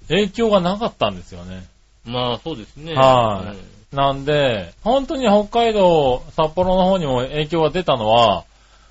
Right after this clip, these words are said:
Speaker 1: あの、函館あたりに、近づいて、
Speaker 2: うん。
Speaker 1: やっとみたいな、そのぐらいこう凝縮した台風のまんま来ちゃったんで、
Speaker 2: そうですね。
Speaker 1: あのー、飛行機はね、飛べたんだね。
Speaker 2: ああ。
Speaker 1: はい。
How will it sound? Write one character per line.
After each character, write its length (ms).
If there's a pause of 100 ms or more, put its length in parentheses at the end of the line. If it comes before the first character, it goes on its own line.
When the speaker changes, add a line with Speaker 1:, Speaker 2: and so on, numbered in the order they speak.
(140)
Speaker 1:
あ 240
の、 160
函 380
館 100
あ 80
た 140
り 120
に、 200 (460)
近 220
づ 180
い 80
て、 260 (120)
Speaker 2:
う 40
ん。 320
Speaker 1:
や 160
っ 100
と 160
み 120
た 160
い 80
な、 200 (180)
そ 160
の 140
ぐ 80
ら 120
い 60
こ 120
う 60
凝 200
縮 200
し 40
た 100
台 200
風 120
の 120
ま 160
ん 60
ま 120
来 80
ち 60
ゃ 60
っ 60
た 140
ん 120
で、 240
Speaker 2:
そ 120
う 40
で 80
す 100
ね。 380 (240)
Speaker 1:
あ 380
の 580
ー、 20
飛 160
行 320
機 160
は 200
ね、 320 (400)
飛 180
べ 100
た 160
ん 60
だ 140
ね。 260 (400)
Speaker 2:
あ 600 (600)
あ。 60
Speaker 1:
は 320
い。 60